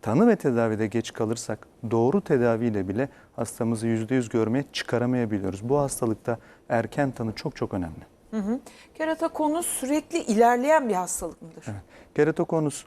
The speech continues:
Speaker 1: maalesef genetik olarak bir parça geri olsa da yer çekimiyle ilerleyen bir hastalık. Zamanla ilerleyen bir hastalık. Bu nedenle aslında, e, hastamızın doğumsal olarak sahip olduğu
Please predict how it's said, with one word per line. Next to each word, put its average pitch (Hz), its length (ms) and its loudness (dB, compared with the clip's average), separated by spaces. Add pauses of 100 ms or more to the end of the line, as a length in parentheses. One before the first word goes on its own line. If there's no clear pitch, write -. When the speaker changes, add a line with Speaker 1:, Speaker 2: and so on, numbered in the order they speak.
Speaker 1:
maalesef 131 600 0 (140)
genetik 120 500 0 (140)
olarak 113 440 0 (140)
bir - 80 2
parça 113 340 -2
geri 110 280 0 (100)
olsa 104 460 0
da 92 160 -4 (320)
yer 135 300 2
çekimiyle 139 720 0
ilerleyen 98 580 0
bir 87 100 -4
hastalık. - 580 -10 (180)
Zamanla 127 540 2
ilerleyen 90 580 -2
bir - 80 -8
hastalık. - 420 -8 (280)
Bu 147 120 4
nedenle 143 360 4 (100)
aslında, 123 460 0 (380)
e, - 60 -6
hastamızın 120 640 2 (460)
doğumsal 117 420 4
olarak 127 280 2
sahip 139 400 2
olduğu 139 360 2